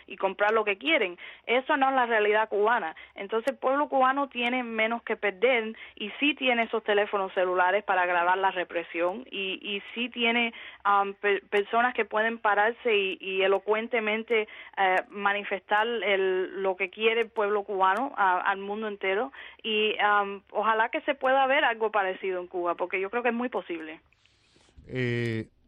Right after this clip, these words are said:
Speaker 2: ustedes en Breitbart van a continuar con estas coberturas, eh, especializadas, eh, aunque no haya manifestaciones un día sobre la situación de Hong Kong.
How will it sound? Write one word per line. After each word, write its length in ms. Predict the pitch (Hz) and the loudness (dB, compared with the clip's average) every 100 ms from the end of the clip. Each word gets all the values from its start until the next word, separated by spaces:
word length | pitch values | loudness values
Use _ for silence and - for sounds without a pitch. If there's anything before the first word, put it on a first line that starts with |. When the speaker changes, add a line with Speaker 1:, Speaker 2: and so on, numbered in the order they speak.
| _ _ _ - | _ _ _ -2
Speaker 2:
ustedes 800 | 131 - 151 170 190 165 - - | -2 4 6 6 4 0 -4 -16
en 440 | 113 113 110 104 95 | -8 -4 -2 -2 -2
Breitbart 580 | 139 156 113 104 117 - _ _ _ - | -2 0 0 2 2 -2 _ _ _ -10
van 360 | 85 107 135 | 0 4 6
a 80 | 143 | 4
continuar 600 | 135 120 110 110 117 123 | 2 0 2 2 2 0
con 200 | 117 101 | -2 -4
estas 300 | 107 - 113 | -4 -4 -8
coberturas, 920 | - 110 101 78 113 120 117 101 - - | -4 -2 -2 -2 -2 0 0 -2 -10 -6
eh, 280 | 85 78 107 | -6 -4 -6
especializadas, 1080 | - 104 - 101 90 87 - 113 117 123 - _ _ _ - | -2 -4 0 -2 0 -4 -2 0 2 0 -4 _ _ _ -10
eh, 800 | 98 95 92 87 87 85 82 - _ | -4 -2 0 -2 -2 -4 -6 -12 _
aunque 840 | 110 117 113 - 110 101 98 92 87 | -2 2 2 0 0 0 -2 -4 -6
no 380 | 110 117 127 143 | 0 2 4 4
haya 160 | 151 139 | 2 2
manifestaciones 720 | 127 123 120 113 113 127 120 | 0 -2 -4 -6 -2 0 0
un 160 | 120 | -2
día 280 | 113 101 73 - _ _ | -2 -4 -6 -14 _ _
sobre 320 | - 117 110 | -2 0 2
la 100 | 104 | 0
situación 480 | 98 104 92 110 104 | -2 -4 -4 -2 -2
de 220 | 98 87 | -2 -4
Hong 240 | 71 101 90 | -6 -6 -6
Kong. 220 | 85 | -8